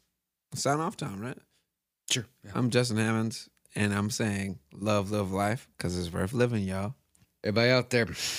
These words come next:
Speaker 2: times are hard, and I, um, respect that, you know?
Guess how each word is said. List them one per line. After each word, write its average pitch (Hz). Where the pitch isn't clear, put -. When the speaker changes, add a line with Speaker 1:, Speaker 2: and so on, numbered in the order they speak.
Speaker 2:
times 104
are 110
hard, 101
and 90
I, 90
um, 85
respect 110
that, -
you -
know? 104